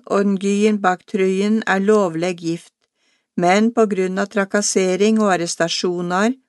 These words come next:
for å stoppe kampen hans, er paret hindret i å ha et bryllup. Hun må reise nær tusen kilometer hver vei for å besøke mannen i fengselet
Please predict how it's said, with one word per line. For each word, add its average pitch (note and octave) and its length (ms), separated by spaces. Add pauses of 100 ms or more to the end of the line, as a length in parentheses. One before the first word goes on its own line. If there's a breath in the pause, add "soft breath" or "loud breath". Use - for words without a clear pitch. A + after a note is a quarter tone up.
for F#3 140
å F#3+ 80
stoppe G#3+ 400
kampen D#3+ 480
hans, G3+ 400 (540)
er A3+ 200
paret G#3+ 380
hindret G3 680
i G3 160
å G3+ 140
ha E3+ 220
et F#3 120
bryllup. F3 480 (880)
Hun A3 220
må B3 160
reise A3+ 500
nær F3 320
tusen A3 420
kilometer F3+ 760
hver F#3 400
vei F#3+ 340
for G3 160
å F3+ 80
besøke G#3 540
mannen F3 340
i F#3+ 60
fengselet F#3 680